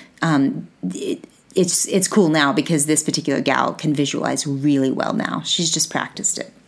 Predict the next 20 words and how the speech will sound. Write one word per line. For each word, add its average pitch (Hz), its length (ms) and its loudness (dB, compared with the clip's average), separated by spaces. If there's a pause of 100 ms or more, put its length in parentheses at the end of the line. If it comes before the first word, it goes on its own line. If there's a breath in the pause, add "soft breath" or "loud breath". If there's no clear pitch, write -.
So 127 300 -2 (180)
it 160 100 -4
does 147 200 0
get - 140 -4
better 165 220 0
and 147 180 -2
better 135 200 2
and 131 120 4
better. 254 400 4 (760 loud breath)
Um, 185 760 4 (380)
and 190 100 4
one 220 160 6
thing 214 360 4
more 180 160 6
I 180 40 6
wanna 160 240 4
say 170 220 2
on 160 180 4
that 139 320 2
is 143 360 2